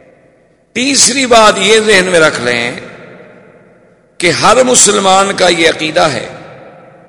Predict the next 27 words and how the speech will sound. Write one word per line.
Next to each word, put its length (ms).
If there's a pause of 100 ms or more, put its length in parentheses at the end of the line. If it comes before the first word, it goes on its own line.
(500)
کہ 80
حضور 520
صلی 360
اللہ 440
علیہ 140
وسلم 540
کا 160
کوئی 360
کام، 480 (960)
کوئی 300 (100)
عمل، 420 (760)
کوئی 280
حکم، 600 (640)
کوئی 300
فرمان 680 (100)
اللہ 420
کے 100
بغیر 360
ہوتا 340
ہی 60
نہیں۔ 340 (1300)
تو 80
اس 160
کا 140
مطلب 340
یہ 160
ہوا 480